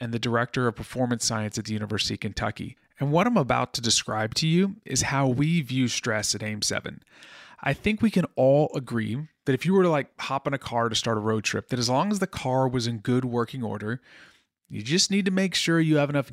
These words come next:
gas in the tank to reach your destination. The same thing applies to your life. Every day, you wake up with a certain amount of gas in your tank, and this is your state of readiness.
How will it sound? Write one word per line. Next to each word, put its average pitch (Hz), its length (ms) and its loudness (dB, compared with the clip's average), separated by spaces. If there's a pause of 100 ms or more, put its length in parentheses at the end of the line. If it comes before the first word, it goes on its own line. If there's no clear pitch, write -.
gas 120 480 0
in 131 140 -6
the 123 80 0
tank - 420 -6
to 117 160 -4
reach 113 540 -2 (120)
your 117 240 -2
destination. 113 800 -4 (460)
The 120 100 -2
same 147 540 2
thing 131 400 0
applies 113 580 0
to - 160 -4
your 104 300 -2
life. - 400 -6 (640)
Every 156 260 4
day, 107 240 2
you 113 300 -2
wake 131 240 2
up 127 100 0
with 120 140 -2
a 113 40 -4
certain 143 440 0
amount 127 180 -2
of 107 180 -6
gas 107 440 0
in 107 100 -6
your 107 120 -4
tank, 104 380 -8
and 117 140 -8
this 123 160 0
is 151 140 -2
your 127 160 -2
state - 540 -2 (200)
of 107 160 -10
readiness. 95 540 -6